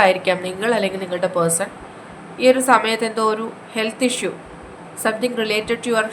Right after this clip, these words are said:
stomach or head, എന്തെങ്കിലും ഒരു, ഏഹ്, ഹെൽത്ത് ഇഷ്യൂ ഉണ്ടാവാം. നിങ്ങൾ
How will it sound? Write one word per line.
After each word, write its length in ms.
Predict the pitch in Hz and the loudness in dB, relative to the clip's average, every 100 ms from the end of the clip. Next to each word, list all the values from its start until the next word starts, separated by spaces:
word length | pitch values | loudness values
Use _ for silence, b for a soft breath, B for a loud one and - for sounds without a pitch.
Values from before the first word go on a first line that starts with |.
| - | -4
stomach 540 | - 247 196 202 175 - - - - - - - - - - - - - 185 | 2 6 6 4 -2 -4 -14 -18 -18 -18 -18 -18 -18 -18 -18 -18 -18 -4 2
or 100 | 208 226 - | 4 4 0
head, 220 | 214 202 - - - - - - - - - - - - - - - - - - | -2 -2 -6 -16 -18 -18 -18 -18 -20 -18 -18 -18 -18 -18 -18 -18 -18 -20 -12 -8
എന്തെങ്കിലും 340 | 196 214 220 214 | -6 -6 -6 -4
ഒരു, 120 | 202 202 - - - - | -4 -4 -6 -10 -16 -12
ഏഹ്, 160 | 185 180 170 | -10 -10 -8
ഹെൽത്ത് 220 | 202 202 202 | -6 -6 -6
ഇഷ്യൂ 140 | 220 196 | -6 -4
ഉണ്ടാവാം. 460 | 185 180 170 196 302 - - - - - - - - - - _ | 0 2 6 4 4 -4 -16 -18 -18 -18 -18 -16 -16 -16 -18 _
നിങ്ങൾ 180 | 220 240 | -2 6